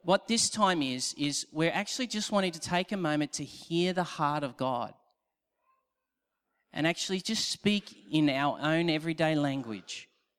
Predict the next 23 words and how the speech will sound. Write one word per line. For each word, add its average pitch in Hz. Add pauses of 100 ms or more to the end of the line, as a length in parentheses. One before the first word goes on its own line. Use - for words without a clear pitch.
(520)
those 139
words 131
to 123
John 123
and 120
Naomi 117
as 110
blessing. - (480)
Farewell 190
speeches, 165 (360)
not 135
now. 113 (2500)
I've 165
known 190
you 190
since 190
I 180
was 175
a 170
child, 165
not 143
now. 117 (680)
<laughs> -